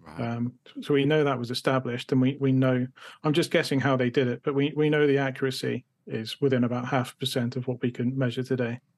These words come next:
Speaker 1: Wow. Cool.
Speaker 2: Um, and I think the last person I'm gonna talk about with the ancient Greeks is Hipparchus. So Hipparchus is famous again for a number of different achievements. Um, he invented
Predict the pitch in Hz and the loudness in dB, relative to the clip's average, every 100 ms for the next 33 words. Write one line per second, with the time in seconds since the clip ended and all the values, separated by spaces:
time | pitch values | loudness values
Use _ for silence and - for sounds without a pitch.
0 | _ 78 82 82 87 _ _ 113 120 - | _ -18 -16 -18 -20 _ _ -16 -14 -14
1 | _ _ _ _ _ _ _ _ _ _ | _ _ _ _ _ _ _ _ _ _
2 | - 131 131 127 127 _ _ _ _ _ | -10 -4 0 0 -2 _ _ _ _ _
3 | _ _ _ _ _ _ _ - 131 - | _ _ _ _ _ _ _ -6 -6 -4
4 | 143 135 156 147 - 135 131 - 131 131 | -2 0 2 0 0 0 0 0 -2 0
5 | 131 143 139 135 131 127 135 135 - 127 | 0 0 0 0 -2 0 0 -2 -2 -2
6 | 143 143 139 - - 147 135 135 139 135 | 0 -2 -2 -6 -2 -2 -2 0 -2 0
7 | 147 156 - 170 - - _ _ _ - | -2 -2 -2 -2 -4 -8 _ _ _ -2
8 | 139 127 127 127 _ - 135 156 151 147 | 0 2 0 -4 _ -4 -2 0 -2 0
9 | 143 139 - 127 123 123 - _ _ _ | -2 -2 -4 -4 -4 -6 -14 _ _ _
10 | _ _ _ _ _ - 139 131 123 143 | _ _ _ _ _ 2 4 4 2 0
11 | 131 131 127 135 123 131 143 135 131 120 | 2 2 2 0 2 4 4 4 2 0
12 | - 131 127 131 - 131 131 131 123 - | -2 -2 -4 -4 0 0 2 0 0 -4
13 | - _ 151 127 131 123 - 147 139 139 | -10 _ -4 -2 -2 -4 0 2 4 4
14 | 135 131 139 131 | 2 2 0 0